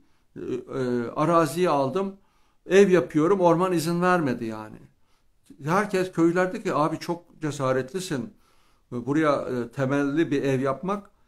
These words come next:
En az dediler kırk bin lira cezası var. Hani o zamanın parasıyla ben on beş bin liraya, e, ustaya para vermişim. Kırk bin lira verecek halim yok zaten. Hani, hani,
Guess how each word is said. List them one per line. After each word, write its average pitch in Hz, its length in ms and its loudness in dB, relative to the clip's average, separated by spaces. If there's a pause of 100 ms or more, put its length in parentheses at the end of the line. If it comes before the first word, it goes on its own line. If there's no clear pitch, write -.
(240)
En 147 120 0
az 147 220 -2
dediler 151 360 -2
kırk - 240 -10
bin 135 140 -2
lira 147 160 -4
cezası 135 500 -2
var. 135 180 -2
Hani 120 200 -6 (100)
o 131 80 -4
zamanın 190 340 -4
parasıyla 208 640 -6 (440)
ben 170 140 2
on 165 200 2
beş 185 240 -2
bin 190 160 -2
liraya, 196 460 -2 (160)
e, 123 280 -2 (180)
ustaya 175 420 -2
para 185 240 -2
vermişim. 269 480 -6 (440)
Kırk - 280 -8
bin 185 140 -2
lira 196 220 2
verecek 175 360 -2
halim 170 300 2
yok 214 180 -2
zaten. 113 460 -6
Hani, 113 200 -12 (920)
hani, 127 220 0